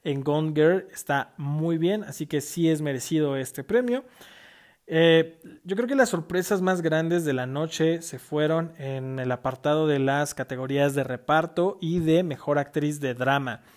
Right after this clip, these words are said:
La verdad es que el mejor actriz de reparto se lo llevó Daniel Kaluuya, este actor que habíamos visto en la película Get Out, eh, y que por lo general, eh,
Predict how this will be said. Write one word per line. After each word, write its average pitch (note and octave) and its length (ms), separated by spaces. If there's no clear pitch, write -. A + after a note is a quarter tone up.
La C3 120
verdad C#3+ 260
es E3+ 100
que D#3+ 760
el C#3 480
mejor D#3 260
actriz E3 320
de F3 100
reparto D3 480
se E3+ 100
lo C3 220
llevó B2+ 320
Daniel C#3+ 400
Kaluuya, G3 640
este C#3 180
actor D3 240
que D3+ 80
habíamos C#3 380
visto F3 420
en D3+ 160
la D#3 180
película C#3 720
Get B2+ 220
Out, D3+ 300
eh, B2 300
y D#3+ 100
que D3 140
por C#3 160
lo C#3 80
general, D3 640
eh, C3 480